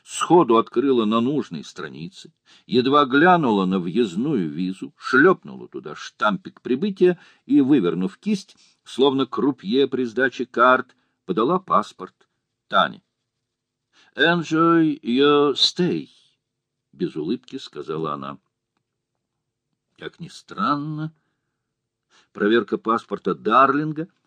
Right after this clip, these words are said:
оказалась более длительной и скрупулезной.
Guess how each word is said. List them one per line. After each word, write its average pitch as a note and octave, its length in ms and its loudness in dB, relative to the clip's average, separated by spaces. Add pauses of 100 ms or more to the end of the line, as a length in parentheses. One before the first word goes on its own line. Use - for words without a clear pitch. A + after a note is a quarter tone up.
(200)
оказалась A#2 600 2
более C3 480 2
длительной D#3 680 -4
и A2 200 -6
скрупулезной. C#2+ 1000 -6